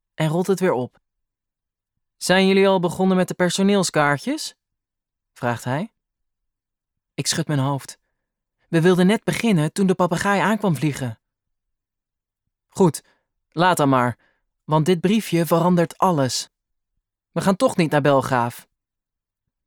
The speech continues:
Briggs, de eerste stuurman, een grote potige kerel met een ooglapje en een dikke volle baard, hoort dit in het voorbijlopen. "Verandering van plan, kapitein?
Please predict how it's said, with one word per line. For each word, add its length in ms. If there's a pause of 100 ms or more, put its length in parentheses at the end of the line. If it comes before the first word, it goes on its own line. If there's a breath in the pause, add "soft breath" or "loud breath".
(140)
Briggs, 480 (300)
de 120
eerste 280
stuurman, 560 (400)
een 120
grote 360
potige 500
kerel 340
met 140
een 160
ooglapje 640
en 120
een 140
dikke 260
volle 340
baard, 400 (480)
hoort 240
dit 160
in 60
het 120
voorbijlopen. 800 (1200)
"Verandering 640
van 160
plan, 340
kapitein? 580